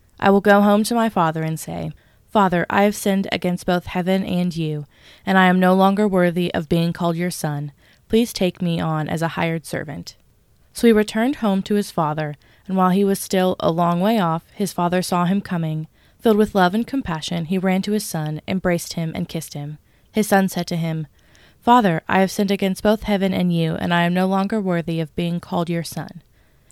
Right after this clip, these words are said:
But his father said to the servants, "Quick, bring the finest robe in the house and put it on him. Get a ring for his finger and sandals for his feet, and kill the calf we have been fattening.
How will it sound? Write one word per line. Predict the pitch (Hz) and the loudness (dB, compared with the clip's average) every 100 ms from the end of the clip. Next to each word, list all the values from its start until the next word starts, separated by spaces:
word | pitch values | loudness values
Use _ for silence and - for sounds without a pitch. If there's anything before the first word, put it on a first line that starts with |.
| _ - _ - | _ -20 _ 4
But | 208 | 4
his | 196 | 4
father | 185 180 196 | 2 2 0
said | - 185 | -2 -6
to | 180 | -4
the | 202 | -4
servants, | - 156 160 151 - - _ _ _ _ _ _ _ - | -4 -6 -6 -8 -10 -20 _ _ _ _ _ _ _ -2
"Quick, | - 269 - - _ | 4 4 2 -16 _
bring | 214 220 | 0 2
the | 226 | 2
finest | - 190 208 - 226 | 2 2 2 0 2
robe | 202 202 - | 4 2 0
in | 208 | 0
the | 226 | 0
house | 202 165 160 - - | 0 0 -2 -8 -6
and | 185 170 | -4 -2
put | 190 | 0
it | 180 | 0
on | 165 151 | -2 -4
him. | 151 151 _ _ - | -8 -12 _ _ 0
Get | 208 | 4
a | 196 | 4
ring | 196 208 | 4 2
for | 208 240 | 0 0
his | 240 | 0
finger | - 180 175 170 | 0 0 0 0
and | 170 180 | 0 -2
sandals | - 180 175 175 | -2 -2 0 -2
for | - 180 | -2 -4
his | 180 - | -4 -6
feet, | 160 143 _ _ _ - | -8 -8 _ _ _ -4
and | 180 | -4
kill | - 202 | 2 2
the | 226 | 2
calf | - 175 165 - | 0 0 0 -2
we | 180 175 | -2 0
have | 170 | 0
been | 180 170 | -2 -2
fattening. | 165 131 160 147 | -2 -4 -6 -10